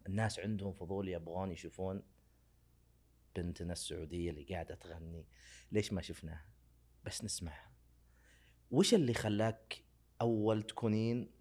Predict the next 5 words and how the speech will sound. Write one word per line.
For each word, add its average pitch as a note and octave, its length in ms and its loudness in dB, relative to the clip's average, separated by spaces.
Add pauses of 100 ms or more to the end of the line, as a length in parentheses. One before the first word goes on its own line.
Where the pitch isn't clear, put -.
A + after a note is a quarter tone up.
(120)
يعني G2 420 0
متحفظة A#2+ 600 4
إنك A2 180 4
تظهرين G#2 680 2 (240)
شكلك، A#2 580 0